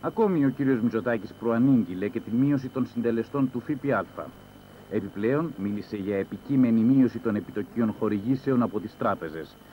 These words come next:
και ανήγγειλε τη μείωση των επιτοκίων των εντόκων γραμματείων και των ομολόγων του Δημοσίου από τον Ιανουάριο του ενενήντα δύο.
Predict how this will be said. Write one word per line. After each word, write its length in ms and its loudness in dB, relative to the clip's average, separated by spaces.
και 100 0
ανήγγειλε 480 2
τη 160 -8
μείωση 400 4
των 160 -6
επιτοκίων 640 -4
των 140 -6
εντόκων 480 -4
γραμματείων 640 -2
και 100 -16
των 120 -4
ομολόγων 520 -2
του 60 -12
Δημοσίου 580 -2
από 220 -4
τον 240 2
Ιανουάριο 720 0
του 280 -4
ενενήντα 520 2
δύο. 320 -2